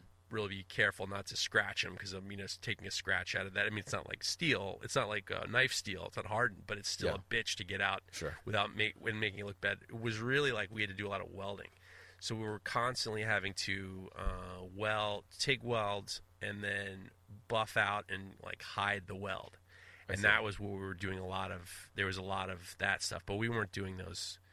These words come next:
Speaker 1: that stuff. Or we would do what's called D A sanding, which is, uh, D A sanding was non-directional. It was, like, from a, you know, like, a orbital sander.
Speaker 2: I gotcha.
Speaker 1: And it was all this very, um,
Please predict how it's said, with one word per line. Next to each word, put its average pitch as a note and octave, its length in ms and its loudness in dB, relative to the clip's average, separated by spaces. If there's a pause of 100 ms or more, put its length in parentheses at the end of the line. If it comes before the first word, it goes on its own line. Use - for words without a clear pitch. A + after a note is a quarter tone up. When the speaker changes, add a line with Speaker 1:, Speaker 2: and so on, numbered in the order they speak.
(280)
Speaker 1:
that F#2 140 -6
stuff. - 280 0
Or C#3+ 240 6
we C3+ 120 2
would A#2+ 160 2
do A#2 160 4
what's G#2+ 180 2
called G2 300 0
D A#2+ 240 0
A A#2+ 180 4
sanding, E2 500 -2
which E2+ 200 -4
is, F2+ 420 -4
uh, F#2 400 -4 (100)
D B2 220 2
A A#2+ 100 6
sanding G2+ 540 0
was F#2+ 520 -2 (500)
non-directional. A#2 1200 4
It F#2+ 100 -2
was, G#2 200 0
like, G#2 220 2
from G#2+ 280 0
a, G2 400 0
you G#2 120 -2
know, F#2 160 -4
like, F#2 200 -4
a F2+ 220 -2
orbital G2 420 0
sander. F#2+ 640 2 (120)
Speaker 2:
I F#2 80 -6
gotcha. E2+ 180 -6
Speaker 1:
And G2 80 -4
it F#2+ 40 -2
was F#2 160 -2
all F#2 180 2
this F#2 260 0
very, F#2 560 2
um, F2 500 -6